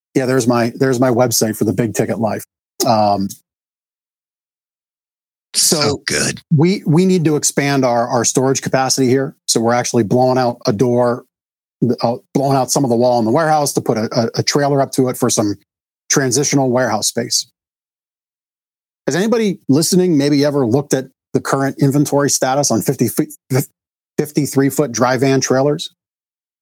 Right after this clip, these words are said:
Speaker 1: Do you know, Pete, do you know the status of fifty-three foot dry van trailers in the United States right now?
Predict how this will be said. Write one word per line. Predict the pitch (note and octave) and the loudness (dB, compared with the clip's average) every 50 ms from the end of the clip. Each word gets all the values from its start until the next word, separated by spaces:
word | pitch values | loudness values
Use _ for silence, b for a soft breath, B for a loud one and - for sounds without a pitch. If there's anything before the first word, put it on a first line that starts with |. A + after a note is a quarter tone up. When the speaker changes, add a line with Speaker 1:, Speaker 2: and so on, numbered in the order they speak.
| _ _ _ _ _ _ _ _ - | _ _ _ _ _ _ _ _ -2
Speaker 1:
Do | C#3 | 0
you | C#3+ D#3+ | 2 2
know, | E3+ F#3+ | 0 0
Pete, | F#3 - D#3+ D#3 - | 0 -2 -2 -2 0
do | - C#3+ | 2 2
you | D3 | 2
know | D3+ D#3+ D#3 D#3 | 4 2 2 0
the | C#3+ D#3 | 0 0
status | - - - D3 D3 D3+ D3+ D3 | 0 0 0 0 0 0 0 0
of | - - | -2 0
fifty-three | - D#3 D3 - C3+ - - D3 C3+ | -2 -2 -2 -2 -2 0 0 0 0
foot | - D3 C3 | 0 -2 -4
dry | A#2 - B2+ B2+ C3+ | -2 0 0 0 0
van | C3+ C3 C3+ C3+ C3 | 0 0 0 0 0
trailers | B2+ - C3 C3+ C#3 C3+ B2 B2 | 0 0 0 2 2 2 2 2
in | |
the | A#2+ A#2+ | 2 2
United | B2 B2+ A#2+ | 2 0 0
States | A#2 - - C3+ B2 - | 0 0 0 -2 0 0
right | C3+ C3 C3+ | -2 -2 0
now? | C#3 C#3 C#3 C#3+ - | -2 -2 -4 -4 -8